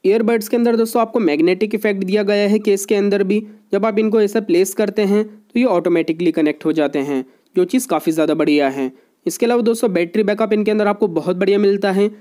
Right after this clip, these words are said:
गेमिंग मोड दिया गया है अलग से, टच कंट्रोल इसके अंदर आपको दिया गया है, साउंड की क्वालिटी, बैटरी बैकअप, डिज़ाइन,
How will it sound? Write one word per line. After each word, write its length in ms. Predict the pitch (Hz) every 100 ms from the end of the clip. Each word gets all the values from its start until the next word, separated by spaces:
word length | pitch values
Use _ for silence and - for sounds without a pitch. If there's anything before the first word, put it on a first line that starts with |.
| - -
गेमिंग 320 | 165 175 202 208
मोड 200 | 208 190
दिया 200 | 208 196
गया 260 | 202 202
है 140 | 196 208
अलग 220 | 196 196
से, 240 | - 214 214 214 - -
टच 140 | 190 196
कंट्रोल 420 | 202 202 202 208
इसके 200 | 202 214
अंदर 160 | 208
आपको 220 | 202 202 202
दिया 200 | 202 202
गया 220 | 202 202
है, 180 | 185 208 208 - -
साउंड 320 | 180 185 196
की 100 | 214
क्वालिटी, 440 | 208 190 196 208 196
बैटरी 360 | 175 175 196
बैकअप, 300 | 190 190 208
डिज़ाइन, 420 | 170 180 185 202